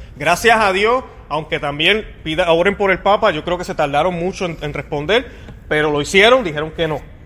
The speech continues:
Pero se tardaron mucho, honestamente, para serles honestos. Yo no sé qué pasa en Roma. Porque eso es algo, eso es, como dicen en inglés, eso es un no-brainer.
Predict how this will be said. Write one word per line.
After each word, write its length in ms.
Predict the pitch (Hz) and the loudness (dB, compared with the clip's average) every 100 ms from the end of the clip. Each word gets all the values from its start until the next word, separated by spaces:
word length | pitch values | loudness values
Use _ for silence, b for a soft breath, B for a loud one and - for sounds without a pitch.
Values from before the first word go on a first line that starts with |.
| - | -6
Pero 140 | 156 | -2
se 100 | 170 | 0
tardaron 400 | 190 175 175 233 | 4 4 6 4
mucho, 300 | 190 180 - - - | 2 -2 -6 -16 -14
honestamente, 640 | 135 147 160 147 135 135 | -12 -2 -2 -2 -6 -10
para 100 | 135 | -8
serles 240 | 160 165 | -4 -2
honestos. 380 | 160 147 - 127 | -2 -6 -8 -12
Yo 100 | 131 | -10
no 120 | 160 | -8
sé 120 | 175 | -6
qué 100 | 160 | -4
pasa 200 | 165 156 | -2 -2
en 80 | 151 | -4
Roma. 260 | 131 123 107 B B B - | -8 -10 -12 B B B -8
Porque 200 | 147 160 | -4 0
eso 140 | 208 | 4
es 60 | 208 | 6
algo, 220 | 220 190 | 6 4
eso 240 | 180 214 | 0 0
es, 220 | 220 208 202 | 0 0 -2
como 140 | 175 | -4
dicen 180 | - 214 | -2 0
en 60 | |
inglés, 240 | 196 180 165 | 0 0 -2
eso 60 | |
es 60 | 202 | -2
un 80 | 208 | 2
no-brainer. 560 | 208 170 165 160 123 | 2 4 0 0 -4